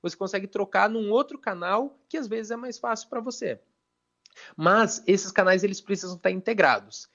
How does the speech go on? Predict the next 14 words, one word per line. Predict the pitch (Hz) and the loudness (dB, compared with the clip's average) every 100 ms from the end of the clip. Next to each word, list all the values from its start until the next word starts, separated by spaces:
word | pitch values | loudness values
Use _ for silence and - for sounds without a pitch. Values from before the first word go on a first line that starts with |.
| _ - | _ -10
E | |
pensando | 247 262 202 196 208 170 | -4 -2 -2 -2 -2 -4
nisso, | 156 196 240 - 294 _ _ | -6 -6 -6 -8 -12 _ _
pensando | 190 175 - 202 226 180 - | -4 -4 0 0 2 -2 -4
em | 185 180 | -6 -6
u-, | 170 - _ _ _ 170 185 | -8 -12 _ _ _ -8 -4
utilizar | 175 185 170 180 190 | -2 -2 2 2 2
cada | 208 180 | 2 0
vez | 160 214 196 | 0 -4 -4
melhor | 147 143 175 160 | 0 2 2 2
a | |
nossa | 147 - 143 | -4 -4 -2
loja | 135 147 139 | 0 0 -4
física, | - 190 220 - 117 | -10 -10 -10 -10 -10